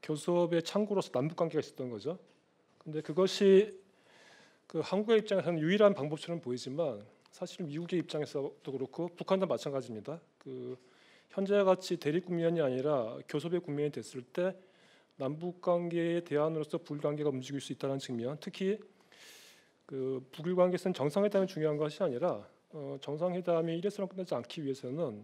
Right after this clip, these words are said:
그 국회 정상화 본회담이라는 그 세팅된 그 뭐랄까요, 회담 구조가 중요하다고 생각합니다. 국회 정상화를 할 것인가 말 것인가 중요하지 않고요.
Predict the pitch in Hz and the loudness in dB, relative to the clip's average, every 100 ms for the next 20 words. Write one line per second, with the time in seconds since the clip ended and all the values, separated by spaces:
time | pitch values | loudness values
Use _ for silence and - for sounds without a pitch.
0 | - _ - 127 120 117 113 _ _ _ | -18 _ -18 -14 -12 -14 -16 _ _ _
1 | _ 151 208 196 185 190 190 180 170 - | _ -2 2 4 2 4 4 4 2 0
2 | 156 165 165 156 147 139 135 120 117 117 | 0 2 0 0 0 -2 -6 -10 -10 -14
3 | - _ _ - 185 - 185 165 147 139 | -20 _ _ -10 -10 -4 -4 0 0 0
4 | 139 - - _ - _ 139 127 123 123 | -2 -10 -20 _ -20 _ -12 -12 -12 -14
5 | - _ _ _ 113 - 123 117 127 113 | -18 _ _ _ -20 -6 -4 -2 -2 -4
6 | - 175 170 156 123 117 113 127 156 - | -4 2 2 2 -6 -8 -6 -6 -6 -12
7 | 156 131 123 - 131 139 101 107 - _ | -8 -6 -6 -10 -14 -12 -12 -16 -20 _
8 | _ _ - _ - 147 208 208 208 214 | _ _ -20 _ -4 2 6 6 6 6
9 | 208 202 202 196 220 220 - 226 214 165 | 10 10 8 4 0 -2 0 2 4 4
10 | 180 180 190 185 151 156 123 110 143 135 | 2 -2 -2 -2 -2 0 -2 -2 -4 -6